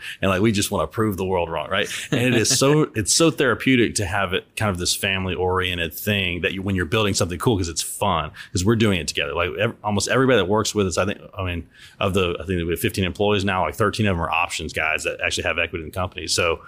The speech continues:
Speaker 1: I mean, we just, we literally are doing it together. So it's just something rewarding, A, knowing that you're not doing it by yourself, 'cause if you were in the Valley, it would be, like, numbers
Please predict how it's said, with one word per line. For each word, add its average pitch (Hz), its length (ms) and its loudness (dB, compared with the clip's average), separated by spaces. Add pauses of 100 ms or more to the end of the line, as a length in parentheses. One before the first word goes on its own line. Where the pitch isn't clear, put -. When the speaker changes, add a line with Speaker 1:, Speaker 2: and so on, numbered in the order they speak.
(320)
Speaker 1:
I 101 60 0
mean, 92 200 2
we 123 100 4
just, 117 240 0
we 107 280 0
literally 107 340 2
are 101 180 2
doing 95 280 2
it 80 140 -6
together. 90 480 -2
So 104 320 0 (260)
it's 110 120 2
just 135 140 2
something 139 260 2
rewarding, 95 720 2 (160)
A, 110 240 0
knowing 101 260 2
that 87 100 0
you're 95 80 -2
not 92 120 0
doing 98 100 -2
it 90 60 -4
by 85 80 0
yourself, 85 420 0
'cause - 220 -2
if 104 120 -8
you 110 80 0
were 151 140 6
in 127 60 4
the 92 80 2
Valley, 82 400 0
it 101 60 0
would 87 120 -2
be, 87 120 -2
like, 76 340 -2 (260)
numbers 98 360 4